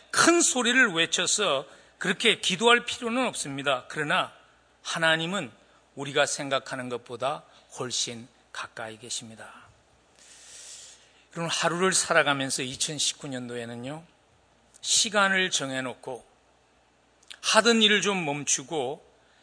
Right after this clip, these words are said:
하나님을 생각하는 시간을 가지면 어떨까요?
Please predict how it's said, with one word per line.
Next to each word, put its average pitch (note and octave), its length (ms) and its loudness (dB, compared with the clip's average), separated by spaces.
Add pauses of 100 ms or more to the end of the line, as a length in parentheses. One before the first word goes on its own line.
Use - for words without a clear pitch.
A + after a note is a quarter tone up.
(120)
하나님을 F#3+ 880 -2
생각하는 E3+ 680 -6
시간을 C3 720 -4 (720)
가지면 - 400 -8
어떨까요? A#2 640 -10